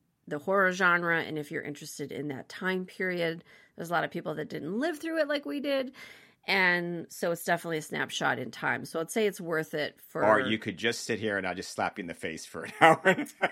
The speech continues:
Speaker 1: Oh, my goodness. All right.
Speaker 2: Aw, am I, was that too mean?
Speaker 1: That was, that was too mean. Yeah, that went too
Speaker 2: You know
Speaker 1: far.
Speaker 2: what? I've been reading about Andrew Milligan, and it's not mean enough.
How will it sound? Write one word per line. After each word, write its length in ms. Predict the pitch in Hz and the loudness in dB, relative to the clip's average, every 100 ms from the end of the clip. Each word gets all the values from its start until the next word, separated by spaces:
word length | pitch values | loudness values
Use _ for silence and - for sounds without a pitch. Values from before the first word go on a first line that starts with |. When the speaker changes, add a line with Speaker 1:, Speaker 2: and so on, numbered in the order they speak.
| - 214 | -2 -6
Speaker 1:
Oh, 120 | 170 | -4
my 180 | 143 139 | -4 -4
goodness. 500 | - 139 131 151 143 - 180 - - - - - - _ - - - - - - - - - - - _ _ - | -2 0 2 2 4 4 4 0 -2 -2 -6 -6 -18 _ -8 -6 -8 -4 -4 -2 -8 -8 -14 -14 -16 _ _ 4
All 100 | 208 | 8
right. 500 | 175 156 - - - - 262 220 233 | 8 6 -2 -14 -16 -8 -2 -2 6
Speaker 2:
Aw, 640 | 156 131 113 104 101 101 | 8 10 8 2 -4 -2
am 140 | 113 - | -2 8
I, 120 | 208 | 8
was 140 | 165 170 | 8 10
that 220 | 196 247 | 10 10
too 220 | - 208 | 4 6
mean? 500 | 190 185 190 214 269 | 8 8 8 8 8
Speaker 1:
That 180 | 247 254 | 10 10
was, 160 | 233 - | 8 6
that 220 | 254 226 | 8 8
was 320 | 208 - - - | 6 -2 -10 -4
too 200 | 247 160 | -2 0
mean. 400 | 139 117 151 175 - | -2 -2 -4 6 6
Yeah, 380 | 220 185 165 170 190 | 8 6 6 4 0
that 180 | 226 170 | 0 0
went 200 | 165 - | -2 -4
too 100 | 175 | 4
Speaker 2:
You 80 | 190 | 12
know 160 | 208 | 12
Speaker 1:
far. 80 | 196 | 12
Speaker 2:
what? 240 | 190 - - | 10 8 6
I've 200 | 156 175 | 6 6
been 160 | 175 165 | 4 6
reading 360 | 170 190 175 | 8 8 8
about 400 | 147 139 139 135 | 8 10 8 8
Andrew 340 | 123 139 131 123 | 6 4 2 2
Milligan, 480 | 123 127 113 107 98 | 4 4 4 2 2
and 240 | 101 95 87 | -2 -4 -6
it's 280 | 87 - | -8 -8
not 240 | 101 92 - | -8 -8 -8
mean 160 | 85 | -12
enough. 360 | 80 76 71 | -12 -14 -16